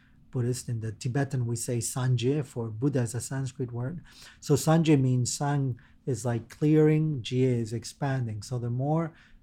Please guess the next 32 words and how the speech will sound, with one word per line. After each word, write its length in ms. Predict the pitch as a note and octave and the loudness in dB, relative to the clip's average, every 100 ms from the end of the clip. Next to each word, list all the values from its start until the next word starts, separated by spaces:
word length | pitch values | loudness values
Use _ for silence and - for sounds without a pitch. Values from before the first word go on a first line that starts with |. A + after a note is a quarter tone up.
| - | -6
you 140 | C3 | -4
can 200 | B2+ B2+ | -2 -2
be 140 | B2+ C#3 | 0 0
in 120 | B2+ | 0
that 200 | A#2+ G#2+ | -2 -6
cleared 420 | - D#3 D#3+ C#3 | -6 0 0 0
state 280 | - D3+ C#3 | -4 -4 -2
of 160 | B2+ B2 | -4 -6
mind, 400 | C3+ D3 D#3+ B2+ | -6 -4 -4 -6
expand, 500 | G#2+ - C3 C3+ B2+ | -8 -8 -8 -6 -8
expand, 440 | B2 - B2+ B2+ | -10 -8 -6 -6
expand, 480 | A#2+ - D3+ D#3 B2+ | -8 -10 -8 -8 -6
twenty-four 420 | C#3+ C#3 - C3+ | -8 -8 -8 -8
hours 320 | C3+ C#3 C3+ | -6 -6 -6
a 80 | C3 | -6
day, 380 | B2 C3+ D#3 E3 - _ - | -6 -8 -8 -12 -18 _ -20
three 160 | - C3+ | -10 -6
hundred 240 | C3+ B2+ | -4 -4
sixty-five, 720 | - B2+ - C3 - C#3 B2+ - C3+ C3 D3 D#3+ | -6 -12 -10 -12 -8 -8 -6 -8 -8 -6 -6 -8
three 400 | - - - - | -14 -18 -10 0
hundred 240 | D#3+ C3+ B2+ | 0 2 -2
sixty-five 680 | C#3+ B2+ - - - C#3 B2 | -4 -8 -10 -14 -8 -8 -2
days 280 | C#3 B2+ | -2 0
a 60 | B2+ | -4
year, 320 | C3 D3+ F#3 - - - - _ - | -4 -4 -6 -12 -20 -20 -20 _ -6
then, 380 | C3 D3 C#3+ C#3 | -4 -4 -6 -8
I 40 | B2+ | -6
mean, 280 | B2+ B2+ A#2+ | -6 -6 -4
that's, 340 | B2 B2+ - | -6 -8 -10
uh, 280 | B2 A#2+ A#2+ A2+ - | -8 -8 -8 -12 -16
that's 180 | A#2+ - | -14 -10
enlightened. 640 | C3+ A#2+ F#3 - F#2 - | -8 -8 -10 -14 -18 -18